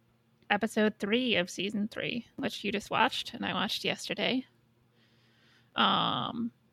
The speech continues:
let's see. Hurst is terrible. We see that in many, many ways throughout this episode. And we also get the introduction of Brian Cox as uh, Jack Langrish, who's, like, the guy who runs this traveling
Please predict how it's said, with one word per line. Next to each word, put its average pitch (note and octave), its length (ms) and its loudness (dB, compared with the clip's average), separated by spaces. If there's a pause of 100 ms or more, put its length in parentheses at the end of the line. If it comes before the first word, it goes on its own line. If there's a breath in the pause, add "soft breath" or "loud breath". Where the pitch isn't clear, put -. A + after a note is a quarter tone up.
(160)
let's A3 260 0
see. - 340 -8 (340 soft breath)
Hurst - 380 2
is B3 120 0
terrible. G3 560 4 (200)
We G3 120 2
see E3+ 240 -2
that - 360 4 (320)
in G3 280 0
many, G3 220 4
many G#3 240 4
ways G3+ 260 6
throughout G3+ 240 4
this G3+ 160 0
episode. G#3 540 4 (640 soft breath)
And G3 340 6
we G3 100 4
also F#3+ 320 6
get G3 180 2
the G3+ 120 4
introduction G3 760 4 (100)
of F#3+ 360 2 (100)
Brian F#3 360 8
Cox - 600 4
as - 560 4 (960)
uh, - 500 2 (460)
Jack - 320 2
Langrish, C4+ 540 4
who's, F#3+ 300 0
like, - 180 -8
the B3 60 -14
guy G3 220 4
who A3 100 -4
runs G#3+ 260 0
this - 180 -4
traveling - 380 0